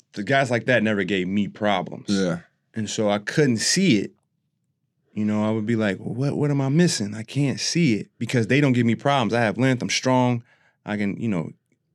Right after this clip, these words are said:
Speaker 1: I can get up into guys no matter how far they are on the court. Like, I can extend my defense. You know, I'm one-on-one. I know how to get around picks. And so I'm, I miss it sometimes because I can only see things from my perspective.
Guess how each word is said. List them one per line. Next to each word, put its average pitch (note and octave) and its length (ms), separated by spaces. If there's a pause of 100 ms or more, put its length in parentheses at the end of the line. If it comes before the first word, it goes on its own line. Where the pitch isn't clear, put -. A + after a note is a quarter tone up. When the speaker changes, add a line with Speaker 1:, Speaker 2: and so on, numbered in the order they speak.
(180)
Speaker 1:
I G2 60
can F#2+ 80
get G#2 140
up A2+ 100
into A2 160
guys G#2+ 300
no G#2 80
matter G#2 180
how G#2 80
far A2 240
they G#2+ 160
are G#2+ 320 (140)
on F#2 80
the E2 80
court. A#2 380
Like, F2+ 220 (1160)
I G#2+ 80
can G#2+ 100
extend A2+ 320
my G#2 160
defense. A2+ 720 (200)
You F#2+ 80
know, F#2 100
I'm F#2 100
one-on-one. A2 480
I G#2+ 40
know G#2+ 100
how G#2 60
to F#2+ 80
get G#2 120
around G2+ 280
picks. B2+ 360 (440)
And G#2 80
so A2 140
I'm, A2+ 280
I G#2+ 100
miss B2 360
it - 60
sometimes G#2 520
because G2+ 220
I A2+ 80
can F#2 100
only G#2+ 140
see G#2 160
things G#2 240
from G2 100
my G2+ 140
perspective. - 560